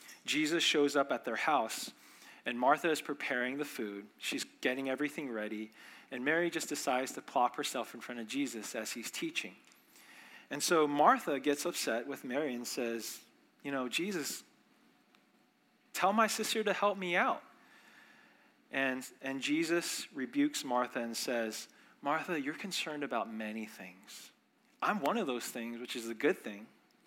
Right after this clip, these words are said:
but I'm one of many things that you're concerned about. Mary has found the one thing that you should be concerned about,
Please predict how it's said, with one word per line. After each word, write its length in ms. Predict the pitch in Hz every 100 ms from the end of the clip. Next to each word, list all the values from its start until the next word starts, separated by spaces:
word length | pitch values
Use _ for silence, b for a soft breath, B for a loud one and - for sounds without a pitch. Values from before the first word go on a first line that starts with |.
| b b b b b b
but 280 | 143 127 131 - - _ _
I'm 220 | - 151 147
one 180 | 151
of 100 | 147
many 320 | 127 123 127 143
things 360 | - 110 107
that 140 | 98 101
you're 120 | 107
concerned 480 | - 110 - 104 104
about. 340 | 98 92 87 _ B B B B B
Mary 720 | 123 143 202 165 110 101 - _ _ b b b -
has 180 | 131 -
found 240 | 123 123
the 60 | 107
one 340 | 107 135 156
thing 240 | 139 110
that 120 | 107 104
you 120 | 101
should 320 | - 131 117
be 100 | 110
concerned 460 | 107 104 - 98 98
about, 380 | 92 95 95